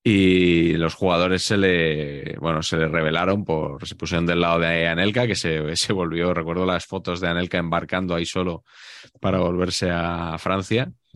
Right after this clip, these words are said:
Y el propio Sarkozy intervino en, en, en el asunto y los jugadores renunciaron a cobrar primas, que ya me dirás tú qué primas se puede pagar a, a un futbolista francés por caer en la primera fase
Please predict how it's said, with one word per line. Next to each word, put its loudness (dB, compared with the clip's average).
Y 0
el -4
propio 0
Sarkozy 0
intervino -2
en, -8
en, -8
en -4
el 2
asunto 0
y 4
los 4
jugadores 2
renunciaron 0
a -2
cobrar -2
primas, -6
que -6
ya 0
me 0
dirás 0
tú -6
qué -2
primas -2
se -6
puede -4
pagar 0
a, -6
a -4
un -12
futbolista 0
francés 0
por -2
caer 0
en 0
la 0
primera -2
fase -6